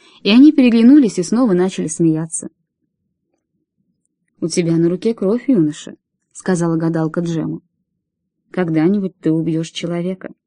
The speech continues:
Джем сказал: "Ну, что я тебе говорил утром в повозке? Видишь, пока и не виновен. Теперь веришь?"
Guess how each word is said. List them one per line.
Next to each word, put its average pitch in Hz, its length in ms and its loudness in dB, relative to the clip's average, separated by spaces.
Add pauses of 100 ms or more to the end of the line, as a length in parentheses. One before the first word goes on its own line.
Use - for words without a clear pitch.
(680)
Джем 240 260 6
сказал: 208 520 -2 (500)
"Ну, 196 500 4
что - 220 -2
я 285 80 2
тебе 185 200 0
говорил 185 360 4
утром 175 240 0
в 165 80 -6
повозке? 160 500 -6 (260)
Видишь, 202 440 2
пока 165 260 -2
и 339 80 6
не 233 140 4
виновен. 180 440 0 (400)
Теперь 175 380 0
веришь?" 233 420 -2